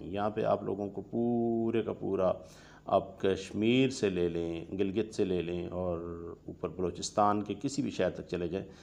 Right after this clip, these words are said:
जब आप फैमिली के साथ हैं तो आपकी इज़्ज़त अपनी जगह पे महफूज है, आपको किसी किस्म का कोई मसला नहीं है। यहाँ पे वो जो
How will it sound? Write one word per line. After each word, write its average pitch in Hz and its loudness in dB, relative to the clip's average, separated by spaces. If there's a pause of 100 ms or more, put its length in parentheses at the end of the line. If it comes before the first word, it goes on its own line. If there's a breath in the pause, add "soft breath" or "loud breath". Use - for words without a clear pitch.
(280 loud breath)
जब 170 4
आप 165 8
फैमिली 135 4
के 135 2
साथ 104 6
हैं 92 0
तो 90 2
आपकी 85 2
इज़्ज़त 82 -4
अपनी 80 -8
जगह 78 -4
पे 78 -8
महफूज 78 -10
है, - -8
आपको 78 -8
किसी - -12
किस्म - -12
का - -14
कोई 113 4
मसला 90 -2
नहीं 85 -4
है। - -8 (640 loud breath)
यहाँ 107 4
पे 139 2
वो 156 2
जो 135 2